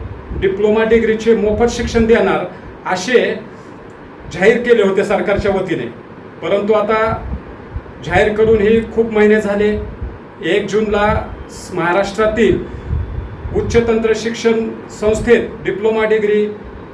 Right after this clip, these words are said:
उच्च शिक्षण घेणाऱ्या, वैद्यकीय क्षेत्रात शिक्षण घेणाऱ्या मुलींची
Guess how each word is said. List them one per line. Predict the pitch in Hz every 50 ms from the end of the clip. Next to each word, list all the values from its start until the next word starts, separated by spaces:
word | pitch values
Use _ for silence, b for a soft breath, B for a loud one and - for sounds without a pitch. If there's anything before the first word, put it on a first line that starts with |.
| - - - - - - - - - - - - -
उच्च | 185 196 - - - 247 247 240 240
शिक्षण | 233 233 - 226
घेणाऱ्या, | 220 208 214 202 196 175 151 143 127 - - - - 147
वैद्यकीय | 160 180 180 208 226 226 233 240
क्षेत्रात | 233 226 226 226 220 226 226 226 220 -
शिक्षण | - 233 226 - 226 214 214
घेणाऱ्या | 190 190 190 185 175 156 143 139 131 127 127 - B B B B B B B - - -
मुलींची | 151 170 196 196 226 226 226 226 - - 226 233